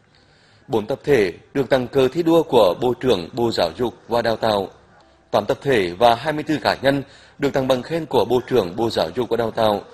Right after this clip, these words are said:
vì đã có thành tích tiêu biểu, xuất sắc trong phong trào thi đua, đổi mới sáng tạo trong dạy và học năm học hai nghìn không trăm mười bảy hai nghìn không trăm mười tám.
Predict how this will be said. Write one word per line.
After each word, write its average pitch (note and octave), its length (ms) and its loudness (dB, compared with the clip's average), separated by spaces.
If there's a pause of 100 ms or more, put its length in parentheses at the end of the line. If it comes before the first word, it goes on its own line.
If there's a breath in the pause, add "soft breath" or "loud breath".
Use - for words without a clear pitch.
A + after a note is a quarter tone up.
(340 loud breath)
vì C3+ 140 -4
đã D#3+ 120 -4
có G2+ 220 2
thành A#2 160 -4
tích F#3 200 -6
tiêu E3 160 -2
biểu, G2+ 280 2 (160)
xuất - 220 -10
sắc G#3 160 0 (280)
trong C#3 140 -2
phong C#3+ 200 -2
trào A2+ 200 0
thi C#3 140 -8
đua, C#3 220 4 (340 soft breath)
đổi B2 180 6
mới G#2 260 0
sáng F#2+ 280 0
tạo A2 300 2 (120)
trong D3 140 -6
dạy A2 160 -2
và G#2 100 -6
học G#2+ 240 2 (300 loud breath)
năm D3+ 140 -2
học B2+ 140 2
hai D3 100 -8
nghìn B2+ 180 -4
không C#3+ 220 -6
trăm C3+ 140 -6
mười A2 100 -4
bảy G2 220 0 (260)
hai B2 160 -10
nghìn G#2+ 180 -6
không A#2 220 -10
trăm A2 140 -8
mười G2 80 -6
tám. F2 280 -4